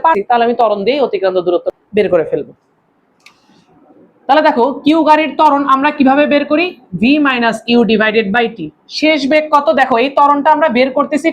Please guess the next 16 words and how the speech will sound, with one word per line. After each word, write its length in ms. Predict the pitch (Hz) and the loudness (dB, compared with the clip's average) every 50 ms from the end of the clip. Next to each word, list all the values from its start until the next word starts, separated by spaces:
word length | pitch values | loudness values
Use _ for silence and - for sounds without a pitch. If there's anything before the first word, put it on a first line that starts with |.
| - 294 | 0 0
কত 140 | 285 277 311 302 302 311 | -2 0 -2 -4 -2 -2
সেকেন্ডে? 380 | 294 294 311 302 285 240 185 151 - - _ _ _ _ _ _ _ - | -2 0 0 0 0 0 0 -2 -4 -10 _ _ _ _ _ _ _ -10
জিরো 320 | 170 151 214 247 254 285 277 277 277 | -4 0 2 2 4 2 2 0 0
থেকে 220 | 294 240 233 294 339 415 453 - - _ _ _ _ _ _ - | -2 0 2 2 2 2 0 -4 -16 _ _ _ _ _ _ -2
আট 180 | 240 254 254 254 - - | 0 0 0 0 -2 -2
সেকেন্ডে। 340 | 220 190 196 185 165 143 - - _ _ _ _ | -2 0 0 -2 -4 -6 -12 -14 _ _ _ _
তাহলে 200 | _ - 226 254 254 | _ -4 -2 0 0
আমরা 120 | 269 269 262 | 0 0 0
একটু 120 | 269 294 269 | 2 2 2
লিখে 200 | 233 220 233 277 | 2 2 0 0
দিই, 160 | 233 196 233 339 - - - _ - 190 156 | 0 0 -2 -4 -6 -10 -16 _ -12 -8 -4
জিরো 200 | 196 226 240 254 240 - 269 | -2 0 0 0 0 0 -2
থেকে 220 | 269 262 262 311 370 359 - _ - 226 233 | -2 0 0 0 -2 -2 -4 _ -4 -2 0
এইট 200 | 247 294 330 - - _ _ _ _ _ _ _ _ | 0 -2 -4 -6 -10 _ _ _ _ _ _ _ _
সেকেন্ড 500 | - - - - 214 196 220 247 285 311 294 - - _ _ - 208 | -20 -10 -4 -2 -2 0 0 0 0 0 -2 -4 -10 _ _ -4 -2
এ। 40 | 185 | -2